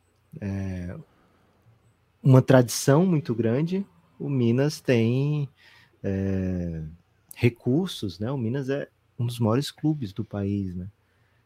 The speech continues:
É, então ele não vai entrar em nenhuma série, mesmo que seja contra o superpoderoso Franca,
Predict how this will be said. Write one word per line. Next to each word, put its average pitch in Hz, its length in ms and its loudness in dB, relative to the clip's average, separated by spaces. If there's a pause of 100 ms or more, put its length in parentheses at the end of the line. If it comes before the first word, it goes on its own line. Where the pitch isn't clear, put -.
(180)
É, 92 220 -2
então 113 280 4
ele 127 120 6
não 180 160 8
vai 180 160 8
entrar 131 200 8
em 120 40 10
nenhuma 107 240 10
série, 151 260 4
mesmo 135 320 8
que - 80 -6
seja 104 260 0
contra 104 280 -2
o - 20 -4
superpoderoso 95 800 -2
Franca, 113 480 -8